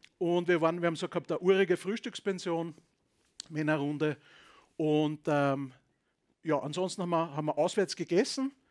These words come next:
Ähm, zu Mittag und zu Abend haben wir auswärts gegessen. Und wir haben das Glück gehabt, wir haben direkt im Ort so eine kleine, so ein kleines französisches Feinkostlokal gehabt. Äh, das hat geheißen Brochet Frais. Spricht keiner Französisch, sehr gut.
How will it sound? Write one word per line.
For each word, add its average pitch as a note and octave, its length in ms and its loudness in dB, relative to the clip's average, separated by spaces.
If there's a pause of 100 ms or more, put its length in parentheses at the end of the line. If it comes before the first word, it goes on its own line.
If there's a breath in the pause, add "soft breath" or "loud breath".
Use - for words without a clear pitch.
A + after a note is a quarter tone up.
(260 soft breath)
Ähm, E3 340 -2
zu F3+ 80 -8
Mittag G3 320 -2
und F3 100 -6
zu E3+ 100 -4
Abend C#3+ 200 0
haben D3+ 80 -8
wir C#3+ 80 0
auswärts A3+ 320 0
gegessen. E3+ 480 -4 (300 soft breath)
Und E3 240 0
wir E3+ 60 2
haben F3 100 0
das F3 120 -8
Glück G#3 160 -6
gehabt, F3 200 -4
wir F#3 80 2
haben E3+ 60 -6
direkt G3+ 280 0
im G3+ 100 -6
Ort D3 280 -2
so G3 80 -6
eine F3 120 -4
kleine, D#3+ 520 -4
so F3 120 -8
ein D#3+ 60 -8
kleines D3+ 300 -4
französisches E3 580 -8
Feinkostlokal D#3+ 800 -2
gehabt. - 280 -2 (520 loud breath)
Äh, E3 160 2
das D#3 120 -4
hat F#3 140 -6
geheißen E3 420 -2 (220 soft breath)
Brochet E3+ 400 0
Frais. F3+ 320 2 (1300)
Spricht - 300 -18
keiner C3+ 160 -8
Französisch, E3+ 420 -10
sehr F3+ 120 -2
gut. B3+ 160 -4